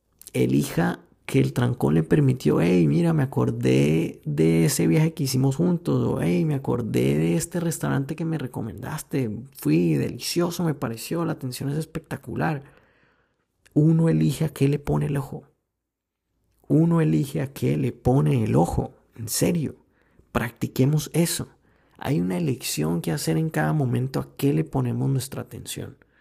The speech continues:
Y la atención debe ir dirigida a eso que es fértil, a eso que es productivo para nosotros y para el mundo, a eso que trae más esperanza,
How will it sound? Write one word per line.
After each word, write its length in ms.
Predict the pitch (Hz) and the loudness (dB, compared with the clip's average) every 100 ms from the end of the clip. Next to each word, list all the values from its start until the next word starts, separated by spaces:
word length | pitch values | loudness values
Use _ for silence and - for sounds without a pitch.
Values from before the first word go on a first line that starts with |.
| _ _ _ _ | _ _ _ _
Y 100 | - | -6
la 120 | 135 | -6
atención 840 | 123 113 107 117 - 202 170 147 - | -4 -6 -6 -4 0 2 2 0 -6
debe 260 | - - 123 | -8 -2 2
ir 280 | 127 139 139 | 4 4 2
dirigida 680 | 139 135 135 139 151 156 - _ _ _ _ _ _ _ _ _ | 0 -2 0 2 2 -2 -8 _ _ _ _ _ _ _ _ _
a 160 | - - | -10 -4
eso 580 | 120 135 - 180 226 - _ | -2 0 0 -2 -4 -12 _
que 360 | - 120 113 120 | -8 -6 -2 -2
es 220 | 131 - _ | -2 -8 _
fértil, 720 | - - 120 - - - - | -12 -2 0 0 -6 -10 -10
a 180 | - 101 | -10 -6
eso 240 | 123 - - | -4 -6 -4
que 140 | 123 | -4
es 160 | 123 - | -4 -8
productivo 1120 | _ 123 127 131 - _ 156 151 123 113 - _ | _ 2 2 0 -4 _ -2 0 0 -2 -10 _
para 240 | - 104 113 | -12 -8 -8
nosotros 680 | 120 - 175 185 269 254 - | -8 -2 -2 -2 -6 -6 -8
y 80 | 127 | -6
para 280 | - - | -4 -4
el 100 | - | -6
mundo, 500 | 110 120 110 - - _ _ _ _ - | -4 -2 -2 -4 -10 _ _ _ _ -10
a 180 | - 120 | -2 0
eso 260 | 143 - 175 | 0 0 -4
que 120 | 143 | -4
trae 400 | 139 135 131 135 | -4 -4 -2 2
más 800 | 139 139 143 135 127 - - - _ _ _ - | 2 2 2 -2 -6 -10 -14 -18 _ _ _ -8
esperanza, 800 | - - 107 110 110 117 - | -8 -4 -2 0 -2 -4 -8